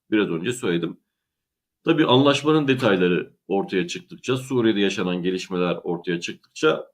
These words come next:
bu başlık elbette daha fazla konuşulacak. Ek yapmak istediğim bir başlık var mı idi aldığım notlarda?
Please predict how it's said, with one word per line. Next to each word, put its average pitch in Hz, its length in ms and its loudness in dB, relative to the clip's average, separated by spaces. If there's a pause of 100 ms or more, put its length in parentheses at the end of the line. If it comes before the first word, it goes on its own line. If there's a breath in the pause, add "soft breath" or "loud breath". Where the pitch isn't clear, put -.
bu 120 140 -2
başlık 85 340 -4
elbette 110 640 0 (460)
daha 117 240 6
fazla 90 460 0 (240)
konuşulacak. 107 680 -2 (880 soft breath)
Ek 120 360 0
yapmak 113 480 2
istediğim 98 460 -6
bir 92 160 -2
başlık 92 380 0
var 90 200 2
mı 78 140 -4
idi 76 300 -6
aldığım 78 420 -4
notlarda? 78 720 -4